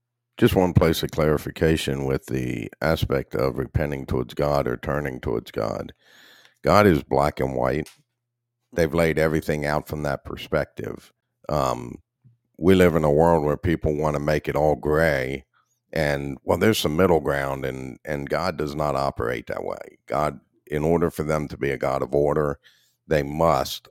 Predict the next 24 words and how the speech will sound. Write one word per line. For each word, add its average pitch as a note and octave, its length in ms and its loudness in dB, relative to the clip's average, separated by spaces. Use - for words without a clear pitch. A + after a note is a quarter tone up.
operate C2+ 600 -2
from C#2 200 -6
a C2+ 60 -6
black C2+ 360 -4
and C2+ 100 -4
white C2+ 260 -2
perspective. - 720 -2
And C2+ 140 -8
if C#2+ 220 -6
they D#2+ 240 2
say D#2 380 2
it, G2+ 280 0
they C#2+ 220 0
expect - 560 -4
it. A#1+ 140 -6
And D#2+ 440 2
in F2+ 220 2
essence, F2+ 720 2
you, F#2+ 540 4
you G#2 260 4
can't, G#2+ 460 2
if - 180 -6
you B2 140 6
don't A#2+ 340 4